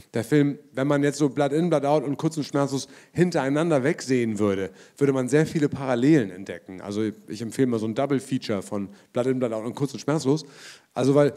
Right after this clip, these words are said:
du hast halt diese Konstellation von drei Freunden eben, ne? Das, ähm, ich weiß nicht, ob jetzt, ich hatte halt auch zwei beste Freunde, ich hab sie eigentlich immer noch, und einer ist halt Jugo und einer ist halt Grieche,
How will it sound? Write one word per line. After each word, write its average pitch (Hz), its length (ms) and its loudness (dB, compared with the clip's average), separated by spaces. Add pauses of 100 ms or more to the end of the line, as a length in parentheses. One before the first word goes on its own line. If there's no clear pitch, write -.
(200)
du 131 140 0
hast 165 140 2
halt 170 120 2
diese 147 160 -2
Konstellation 151 540 0
von 139 180 -2
drei 123 240 2
Freunden 110 500 -2
eben, 85 400 -14
ne? 139 200 -8
Das, - 320 -10
ähm, 101 420 -6 (840)
ich - 200 -4
weiß 147 380 2
nicht, 165 460 2
ob - 320 -8
jetzt, - 400 -6 (720)
ich - 180 -14
hatte 160 220 -4
halt 180 160 0
auch 165 160 -2
zwei 165 200 0
beste 175 320 -2
Freunde, 190 560 2
ich - 60 -20
hab - 100 -16
sie - 80 -18
eigentlich 101 140 -10
immer 147 160 0
noch, 160 280 0 (300)
und 117 100 -8
einer 131 200 0
ist 123 120 0
halt 117 140 0
Jugo 165 360 8
und 120 160 0
einer 120 200 -2
ist 123 120 -2
halt 117 140 0
Grieche, 180 480 0